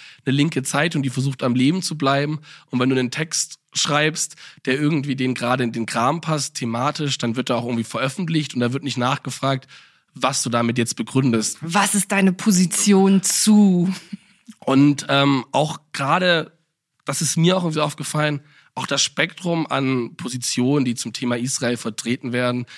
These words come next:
Speaker 1: Es ist prinzipiell Israel solidarisch, es ist nicht antizionistisch, aber da ist bei keinem Willen irgendwie eine klare Linie erkennbar, weil da finden verschiedenste Positionen statt.
Speaker 2: Und,
Speaker 1: Und
Speaker 2: äh, du hast es jetzt schon eingeleitet, Valentin. Du hast Israel erwähnt,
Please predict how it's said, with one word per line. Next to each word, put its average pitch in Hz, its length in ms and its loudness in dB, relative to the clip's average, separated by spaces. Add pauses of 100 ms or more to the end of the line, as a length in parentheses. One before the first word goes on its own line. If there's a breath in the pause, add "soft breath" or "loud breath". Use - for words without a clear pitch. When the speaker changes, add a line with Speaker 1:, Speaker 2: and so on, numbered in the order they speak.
(100 loud breath)
Speaker 1:
Es 123 160 -4
ist 156 180 -4
prinzipiell 143 720 2
Israel 131 380 -2
solidarisch, 120 600 0
es - 60 -10
ist - 320 -6
nicht 147 320 0
antizionistisch, 131 920 0 (420 loud breath)
aber 120 600 0 (140)
da 117 100 -6
ist 120 140 -8
bei 120 180 -2
keinem 131 460 0
Willen 127 240 2
irgendwie 123 320 -2
eine 117 80 -2
klare 120 320 -2
Linie 123 340 0
erkennbar, 113 480 -2
weil 113 220 0 (240 loud breath)
da 113 80 -8
finden - 300 -4
verschiedenste 131 480 -2
Positionen 113 580 -4
statt. 139 400 -2 (420 loud breath)
Speaker 2:
Und, 214 120 4
Speaker 1:
Und 254 120 4
Speaker 2:
äh, 214 140 6
du 190 240 4
hast 285 240 4
es - 260 -2 (180)
jetzt 233 220 2
schon 247 120 4
eingeleitet, 202 680 2
Valentin. 190 720 0 (160)
Du 185 120 -2
hast 190 120 4
Israel 190 480 2
erwähnt, 190 560 4